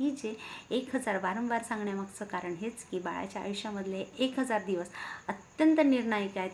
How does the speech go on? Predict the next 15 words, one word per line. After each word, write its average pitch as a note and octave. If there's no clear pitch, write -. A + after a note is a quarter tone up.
की A3+
जेणेकरून G#3
त्यामध्ये G3
मुलाच्या F#3+
त्या B3+
कालावधीमध्ये G3
मुलाच्या G#3+
मेंदूचा G3+
विकास G3
हा G3+
प्रभावित G3
होत G3+
असतो G3+
आणि F3+
म्हणून G3